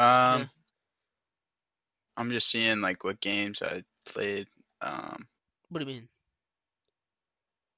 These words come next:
Speaker 2: like, I'm just seeing on my Steam, like, what games,
Speaker 1: Oh, word?
Speaker 2: uh,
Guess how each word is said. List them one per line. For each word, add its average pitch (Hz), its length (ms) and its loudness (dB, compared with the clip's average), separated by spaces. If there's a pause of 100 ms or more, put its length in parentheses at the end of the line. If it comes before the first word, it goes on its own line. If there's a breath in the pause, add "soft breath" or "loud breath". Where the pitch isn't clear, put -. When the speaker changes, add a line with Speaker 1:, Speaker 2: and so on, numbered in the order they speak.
(400)
Speaker 2:
like, 107 120 2
I'm 113 120 4
just 107 140 2
seeing 104 340 4
on 98 140 2
my 95 120 -2
Steam, 101 400 -6
like, 71 200 -8 (280)
what 73 260 -8
games, - 580 -8 (280)
Speaker 1:
Oh, 151 140 -10
word? 120 200 -6
Speaker 2:
uh, - 240 -8